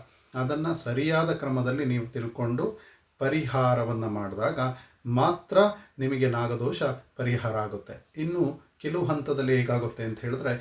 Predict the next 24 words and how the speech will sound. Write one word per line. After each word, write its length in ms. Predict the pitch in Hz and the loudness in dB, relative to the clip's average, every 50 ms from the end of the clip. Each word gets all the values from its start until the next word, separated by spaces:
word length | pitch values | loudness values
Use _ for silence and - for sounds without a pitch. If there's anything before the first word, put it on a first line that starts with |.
| - - - _ - | -8 -14 -20 _ -6
ನಾವು 240 | 135 131 131 127 113 | -2 -2 0 0 2
ವಾಸ 280 | 113 135 147 - - | 2 2 2 0 0
ಇರುವಂಥ 480 | 160 151 143 143 131 123 117 117 117 113 | -2 0 2 2 2 2 0 0 -2 -2
ಮನೆ, 280 | 113 104 107 104 104 - - - _ | -2 -2 -2 -4 -6 -6 -10 -14 _
ಕೆಲವರು 340 | _ - 131 135 156 151 135 | _ -4 -2 0 2 2 2
ಗೊತ್ತಿಲ್ಲದೆ 800 | 127 117 113 - - 135 143 156 151 160 127 117 113 - - - _ - | 0 0 -2 -2 -2 -2 -2 -2 0 0 0 -2 -2 -6 -14 -20 _ -8
ಮನೆ 260 | 113 113 117 135 143 | -2 0 2 2 2
ಕಟ್ಬಿಡ್ತಾರೆ. 580 | - 139 123 - - 120 107 - - 120 135 160 165 - - - _ _ - 117 | 0 0 -4 -4 -4 -6 -6 -4 -2 -2 0 -2 -2 -6 -12 -20 _ _ -6 -2
ಮನೆ 260 | 117 123 151 175 190 185 | 0 2 2 2 2 2
ಕಟ್ಟಿದಂಥ 680 | 151 143 139 - - 143 131 127 127 120 117 117 - 117 | 0 -2 -2 -2 -4 -4 -2 0 0 0 0 -2 -6 -10
ಸ್ಥಾನದಲ್ಲೂ 600 | 110 - - 120 113 113 113 107 110 104 104 101 | -12 -10 -6 -4 -4 -2 -2 -4 -4 -4 -4 -6
ಕೂಡ, 220 | - - 98 95 | -6 -8 -10 -10
ಅಂದ್ರೆ 420 | - - 120 127 131 127 - - - | -8 -6 -4 -4 -4 -4 -8 -8 -6
ಆ 80 | 120 117 113 | -6 -4 -2
ಅಡಿಭಾಗದಲ್ಲಿ 1160 | 110 120 123 135 151 156 151 139 123 120 117 110 113 104 104 139 156 160 135 123 123 - - - _ _ - | -2 0 0 0 0 0 2 2 2 2 2 2 0 -2 -2 -2 0 2 2 0 0 -2 -8 -16 _ _ -6
ಯಾವುದೋ 400 | 117 120 120 123 131 131 139 165 175 175 170 - - - _ - | -2 0 2 4 4 2 2 2 0 0 0 -2 -10 -20 _ -6
ನಾಗನ 580 | 120 117 113 120 127 139 131 131 139 135 135 131 | -2 0 2 2 2 2 2 0 0 0 0 -2
ಶಿಲೆ, 360 | 127 - - 123 117 110 101 - - - - | -2 -4 -4 -2 -2 -2 -2 -4 -6 -10 -6
ಮೊದಲು 280 | 120 120 123 123 127 123 | -4 -4 -2 -2 -2 -4
ಪೂರ್ವದಲ್ಲಿತ್ತು, 800 | 120 - 127 123 123 120 117 117 110 110 113 113 - - 131 123 | -4 -2 -4 -2 -2 0 0 -2 -2 -2 -4 -6 -6 -6 -6 -4
ನಿಮ್ಗೆ 200 | 113 110 110 104 | -2 -2 -4 -2
ಗೊತ್ತಿಲ್ಲ, 480 | 92 107 107 - - 123 113 117 117 110 | -2 -2 -4 -4 -6 -6 -4 -2 -2 -2
ಮಣ್ಣಡಿ 440 | 98 101 110 120 127 127 127 127 127 | -2 0 2 4 4 4 4 4 4
ಆಗೋಗಿದೆ, 480 | 117 110 110 110 113 110 113 113 113 | 4 2 0 -2 -2 -2 -2 -2 -2